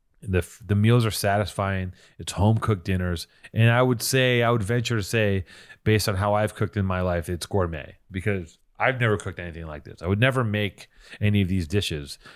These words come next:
Lemon pepper pork patties, would I ever figure out how to do that on my own? If you put a book in front of me and a gun to my head, I wouldn't do it. They make it so fucking easy.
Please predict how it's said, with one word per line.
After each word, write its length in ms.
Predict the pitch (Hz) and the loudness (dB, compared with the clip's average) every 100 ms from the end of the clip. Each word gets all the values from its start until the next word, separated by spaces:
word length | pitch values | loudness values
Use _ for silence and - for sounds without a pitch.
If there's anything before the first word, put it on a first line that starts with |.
| - | -2
Lemon 340 | 101 117 123 113 | 4 4 4 2
pepper 280 | 120 113 | 0 -2
pork 340 | 95 - 110 117 | -4 -2 -4 -2
patties, 460 | 117 120 139 139 | -2 0 0 0
would 120 | 104 98 | 0 2
I 120 | 98 | 2
ever 320 | 90 110 123 | 0 0 0
figure 380 | - 107 104 104 | 0 -2 0 0
out 100 | 87 | 0
how 80 | 104 | -2
to 80 | |
do 140 | 92 95 | -2 -2
that 180 | 104 95 | 0 0
on 120 | 92 | -2
my 180 | 90 85 | -2 0
own? 160 | 98 | 0
If 100 | 98 | 0
you 80 | 123 | 2
put 160 | 117 180 | 4 4
a 60 | |
book 280 | 107 113 117 | 2 0 -2
in 80 | 110 | -4
front 220 | - 101 | -2 -2
of 60 | 98 | 0
me 80 | |
and 100 | 92 | -2
a 40 | 87 | -2
gun 200 | 95 98 | -2 -2
to 80 | 90 | -4
my 140 | 78 | -6
head, 260 | 76 76 71 - - - | -6 -8 -10 -18 -12 2
I 80 | |
wouldn't 300 | 107 120 110 | 6 6 4
do 120 | 101 92 | 2 0
it. 160 | 69 | 0
They 80 | 92 | 0
make 240 | 110 135 | 2 2
it 80 | 143 | 0
so 260 | - 110 110 | -2 0 -2
fucking 460 | - - 98 92 | -2 -2 -2 -2
easy. 380 | 87 85 80 82 | -4 -4 -4 -8